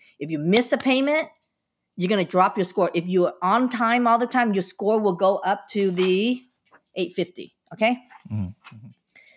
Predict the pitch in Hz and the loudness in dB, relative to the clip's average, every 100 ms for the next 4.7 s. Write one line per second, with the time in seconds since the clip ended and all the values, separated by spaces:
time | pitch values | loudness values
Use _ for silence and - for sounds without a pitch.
0 | _ _ - 214 220 254 - 208 180 - | _ _ 0 4 4 2 0 0 0 -2
1 | 240 226 202 196 208 190 202 180 196 165 | -4 0 2 2 2 0 -2 -2 -4 -4
2 | 160 190 175 - _ _ _ - 220 254 | -4 -4 -4 -10 _ _ _ 0 2 2
3 | 247 247 226 226 226 226 226 226 - _ | 2 2 2 0 2 2 2 -2 -8 _
4 | _ _ - 151 226 240 | _ _ -12 4 6 6